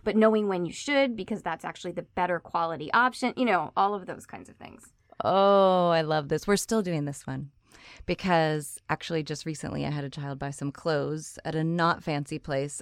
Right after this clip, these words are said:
Speaker 2: and they fell apart.
Speaker 1: Mm.
Speaker 2: And it was a really good lesson in sometimes you get what you pay for.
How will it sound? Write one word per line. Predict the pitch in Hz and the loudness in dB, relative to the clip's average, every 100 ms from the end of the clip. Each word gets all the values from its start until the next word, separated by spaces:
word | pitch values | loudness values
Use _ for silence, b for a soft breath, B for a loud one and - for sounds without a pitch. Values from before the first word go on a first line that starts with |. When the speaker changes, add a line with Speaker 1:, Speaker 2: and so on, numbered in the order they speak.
| - | -6
Speaker 2:
and | 147 139 | -6 -4
they | 139 139 135 139 _ | -6 -6 -8 -10 _
fell | 120 - | -8 -6
apart. | - 135 202 | -4 -2 -2
Speaker 1:
Mm. | 240 240 226 220 B B B B | -4 -8 -8 -12 B B B B
Speaker 2:
And | - 175 165 156 156 - - - _ - | 0 2 2 2 0 -4 -16 -20 _ 0
it | |
was | 151 147 | 0 0
a | |
really | 147 147 139 | -2 -2 -2
good | 143 | -4
lesson | 143 139 - 143 139 | -4 -6 -4 -2 -2
in | - 143 139 143 - | -2 -4 -2 -6 -8
sometimes | - 147 139 139 139 | -6 -4 -2 -4 -4
you | 135 | -6
get | 139 127 | -6 -6
what | - - | -8 -8
you | 131 | -10
pay | - 147 | -6 -8
for. | 151 220 247 | -6 -4 -4